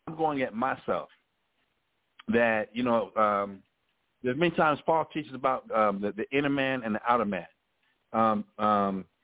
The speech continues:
the old man and the new man. And that many times in these classes, when you start to hear my passion,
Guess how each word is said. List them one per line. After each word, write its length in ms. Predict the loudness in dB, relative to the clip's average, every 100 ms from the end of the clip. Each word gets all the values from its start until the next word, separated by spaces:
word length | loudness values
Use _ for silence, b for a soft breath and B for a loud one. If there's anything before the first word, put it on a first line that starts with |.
| _
the 80 | -2
old 300 | 0 0 -2
man 260 | -6 -8 -8
and 100 | -10
the 60 | -8
new 180 | -6 -6
man. 220 | -8 -12 -18 _ _ _ _ _ _ _ _ _ _ _ _ -8 -2
And 160 | 0
that 160 | 0 0
many 200 | -6 -4
times 420 | -2 -2 -4 -8 -12 _
in 80 | -4
these 160 | -2 -2
classes, 480 | 0 0 0 -4 -8 -10 _ _ _ _ _ _ _ -20 -14 -2
when 120 | 0
you 80 | 0
start 200 | -2 -4
to 60 |
hear 100 | -6
my 140 | -6 -6
passion, 520 | -4 -4 -4 -8 -14